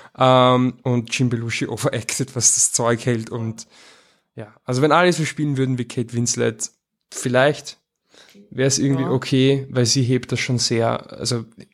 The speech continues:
Speaker 1: sie, ihre Szenen, nicht weil sie so ein interessanter Charakter ist, aber weil sie wirklich so eine gute Schauspielerin ist, wertet sie es auf,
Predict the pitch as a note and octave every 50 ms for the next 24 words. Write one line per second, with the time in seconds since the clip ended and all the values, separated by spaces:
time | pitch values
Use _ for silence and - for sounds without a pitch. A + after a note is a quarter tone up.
0 | - - - - - - - C3 - D2+ - C#3 C#3 C3 C3 C3 - - C3+ C3
1 | B2+ B2+ B2 B2+ B2 - - - - C#3+ C3+ - - C3+ A#2+ B2 A#2+ A#2 - -
2 | B2+ B2 A#2+ - A#2 - B2 A2+ G#2+ A2+ - B2 A2 A2 - - A#2 A#2 A2+ A2+
3 | A#2 A#2+ - - A2+ A2+ A#2 A#2+ A#2+ A#2 B2 A2+ - - - - B2+ B2+ B2+ B2
4 | A#2 - A#2 - A#2+ - - - - - - A#2+ A#2+ A#2 A2+ A2+ - - - -
5 | - - _ _ - B2 A#2 A#2 - A#2+ - C3 A2 - - - A2+ A#2 - -